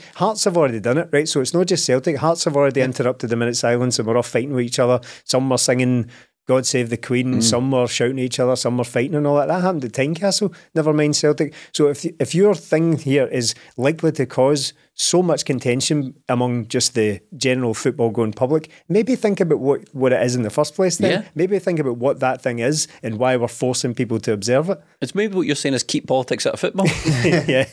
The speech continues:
Speaker 1: yeah, I
Speaker 3: Don't have
Speaker 1: suppose.
Speaker 3: a minute of silence at the game. Just
Speaker 1: Yeah.
Speaker 3: keep the politics out of the football. Mel, anything else to add?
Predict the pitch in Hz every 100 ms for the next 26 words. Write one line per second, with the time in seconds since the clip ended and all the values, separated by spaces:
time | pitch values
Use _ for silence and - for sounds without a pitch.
0 | 151 131 - 117 113 110 127 180 277 269
1 | 262 247 247 233 - 208 214 208 220 196
2 | 190 185 170 113 110 - 208 185 - 151
3 | 147 - 113 139 127 117 - - 185 165
4 | - 180 170 170 170 156 156 - 151 160